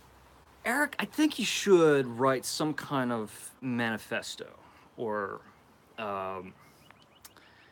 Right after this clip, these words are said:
some kind of piece of literature. Maybe it should be a book on tape. Maybe it should be a book on, uh, Blu-ray. Maybe it should be a YouTube channel.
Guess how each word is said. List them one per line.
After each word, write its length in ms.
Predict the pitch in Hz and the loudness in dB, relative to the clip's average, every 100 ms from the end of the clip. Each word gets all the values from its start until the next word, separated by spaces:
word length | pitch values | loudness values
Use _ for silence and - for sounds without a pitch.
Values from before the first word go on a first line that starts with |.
| _ _ _ _ _ - - | _ _ _ _ _ -20 -10
some 420 | - - 220 226 | -6 -4 -4 -4
kind 400 | - 185 156 127 | -6 -4 -4 -4
of 400 | 117 107 - - _ _ _ _ _ _ _ _ _ _ _ _ _ _ _ _ _ - | -4 -8 -12 -20 _ _ _ _ _ _ _ _ _ _ _ _ _ _ _ _ _ -16
piece 380 | - 196 - - - | -10 -8 -8 -10 -6
of 240 | 123 104 - | -8 -8 -14
literature. 680 | 117 113 123 107 - - - - 143 | -16 -8 -6 -6 -10 -14 -18 -18 -8
Maybe 300 | 233 269 277 - | -6 -4 -4 -6
it 60 | 160 | -6
should 240 | 190 151 | -4 -4
be 160 | 170 139 | -6 -6
a 40 | |
book 320 | - 147 - | -2 -2 -2
on 140 | 117 101 | -8 -8
tape. 400 | - - - - - | -14 -18 -20 -18 -8
Maybe 260 | 175 208 | -6 -4
it 60 | 214 | -6
should 280 | - 180 151 | -2 -2 -2
be 220 | 147 131 | -2 -4
a 80 | 120 | -8
book 400 | 101 156 151 - - | -2 0 0 -6 -6
on, 680 | 123 113 110 110 107 104 - - _ | -2 -2 -2 -4 -6 -8 -12 -20 _
uh, 400 | 110 95 92 90 - - - 113 - - - - - 107 | -4 -2 -4 -6 -10 -20 -20 -20 -20 -20 -20 -20 -18 -10
Blu-ray. 480 | 117 147 123 104 - | 0 2 2 0 -4
Maybe 280 | 190 233 311 | -2 0 0
it 100 | 294 | 2
should 300 | - 214 131 | 0 0 0
be 340 | 160 131 120 | 0 0 -4
a 220 | 110 127 | -6 -2
YouTube 760 | 143 135 202 226 - - 165 135 | 0 0 -4 -6 -8 -6 -6 -8
channel. 600 | - - - 202 - | -10 -10 -8 -6 -6